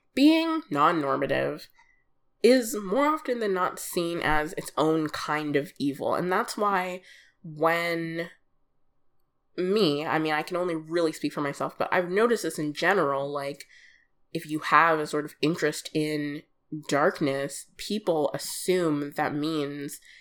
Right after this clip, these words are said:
that y-, you are evil, and not just that you are evil in that you are not normal, that you're deviating from what is expected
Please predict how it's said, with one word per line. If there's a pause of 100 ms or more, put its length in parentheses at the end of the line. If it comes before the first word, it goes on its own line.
(480)
that
y-, (100)
you
are (880)
evil,
and
not
just
that
you
are
evil (520)
in
that
you
are
not
normal,
that
you're
deviating
from
what
is
expected